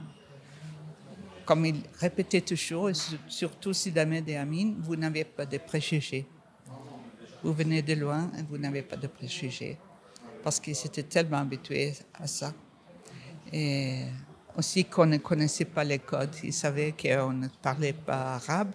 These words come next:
Comme ça, ils pouvaient quand même nous cacher des choses. Mais on avait aussi des amis là-dedans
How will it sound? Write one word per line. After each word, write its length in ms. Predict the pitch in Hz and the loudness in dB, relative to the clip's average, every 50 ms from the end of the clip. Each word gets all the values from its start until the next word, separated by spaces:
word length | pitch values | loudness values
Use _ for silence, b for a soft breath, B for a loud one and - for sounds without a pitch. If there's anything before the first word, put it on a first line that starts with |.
| - - | -4 -2
Comme 160 | - 160 156 | 0 0 2
ça, 240 | 147 - - 147 151 | 2 2 2 2 2
ils 80 | 156 147 | 0 0
pouvaient 480 | - - 147 135 139 131 127 127 131 - | -2 -4 -2 2 2 2 2 2 0 -2
quand 120 | - 143 | -4 -4
même 220 | 135 135 127 131 131 - - - - - - - - - - - - - - - - - - - - - - | -2 -2 -2 -2 -4 -6 -10 -16 -18 -16 -16 -16 -18 -18 -18 -20 -20 -20 -20 -20 -18 -18 -16 -14 -12 -4 2
nous 180 | - 180 180 165 | 4 4 4 4
cacher 460 | - - 185 175 - - - 190 180 | 6 6 6 6 6 6 6 6 6
des 160 | 160 160 160 | 6 4 2
choses. 600 | 165 - - - 151 165 214 226 - - - - - | 2 0 -2 -2 -2 -2 -2 -2 -4 -6 -8 -6 -2
Mais 120 | 156 160 160 | 0 2 4
on 160 | 160 170 165 | 4 4 4
avait 220 | 156 160 160 160 160 | 2 2 2 2 0
aussi 280 | 170 170 - - 208 | 0 0 0 -2 -2
des 280 | 185 175 165 160 156 - | -2 -2 -2 -2 0 2
amis 360 | 156 160 160 170 185 196 196 | 2 2 2 2 2 2 2
là-dedans 580 | 175 160 156 156 156 156 151 160 160 180 226 | 2 0 -2 -2 -2 -2 0 2 2 4 4